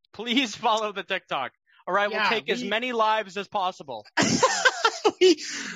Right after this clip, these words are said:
Speaker 2: we need to gain some traction here. So if you guys help us, uh,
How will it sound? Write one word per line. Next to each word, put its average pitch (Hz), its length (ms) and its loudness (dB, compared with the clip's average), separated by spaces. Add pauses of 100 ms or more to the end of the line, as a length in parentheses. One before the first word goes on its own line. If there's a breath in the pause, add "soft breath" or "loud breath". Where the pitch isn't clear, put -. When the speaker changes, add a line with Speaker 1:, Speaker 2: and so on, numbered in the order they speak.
(120 loud breath)
Speaker 2:
we 277 300 8
need 277 520 4
to 247 120 4
gain 247 500 0
some 226 460 -6
traction 208 580 -4
here. 160 360 -14
So 180 420 -2
if 185 240 -6
you 214 200 -4
guys 214 380 2
help 196 280 2
us, 180 400 -4 (520)
uh, 170 460 -2